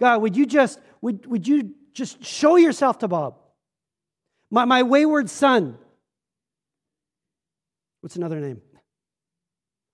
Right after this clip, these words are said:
Maximilian. It's the only one that came to mind. There's, I hope there's not a Maximilian here. Max, Lord, would you just,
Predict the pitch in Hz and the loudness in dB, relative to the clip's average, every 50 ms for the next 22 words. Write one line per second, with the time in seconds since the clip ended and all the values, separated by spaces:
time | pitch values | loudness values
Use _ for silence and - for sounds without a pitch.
0 | - 226 262 294 285 - 294 269 277 269 269 226 175 135 113 - - _ _ _ | -4 -2 0 0 0 -2 -2 0 2 2 2 2 0 -2 -4 -12 -20 _ _ _
1 | _ _ _ _ _ _ _ _ _ _ _ _ _ _ _ _ _ _ _ _ | _ _ _ _ _ _ _ _ _ _ _ _ _ _ _ _ _ _ _ _
2 | _ _ _ _ _ _ _ _ - 214 196 202 185 175 208 160 147 - - 196 | _ _ _ _ _ _ _ _ -6 -4 -2 0 0 0 0 -2 -4 -4 -4 -2
3 | 170 147 135 139 160 165 143 117 - _ _ _ _ _ _ _ _ _ _ _ | -2 -2 -2 -2 -2 -2 -4 -6 -10 _ _ _ _ _ _ _ _ _ _ _
4 | _ _ _ _ _ _ _ _ - 160 - - 180 185 - 190 143 196 147 139 | _ _ _ _ _ _ _ _ -16 -14 -12 -8 -10 -10 -8 -8 -8 -8 -6 -6
5 | 147 151 160 - - 156 147 151 147 135 127 127 120 - _ _ _ _ _ _ | -6 -8 -8 -10 -10 -10 -8 -8 -8 -8 -8 -10 -12 -14 _ _ _ _ _ _
6 | _ _ _ _ _ _ _ _ _ _ _ _ - 190 220 254 247 196 165 - | _ _ _ _ _ _ _ _ _ _ _ _ -4 -2 0 0 0 -2 -4 -10
7 | - - - - 208 208 190 190 202 175 190 262 285 254 - - 233 220 196 156 | -16 -20 -14 -8 -4 -4 -2 -2 -2 -4 -2 -2 -4 -4 -4 -4 -4 -4 -4 -4
8 | - - - - - | -8 -16 -20 -20 -20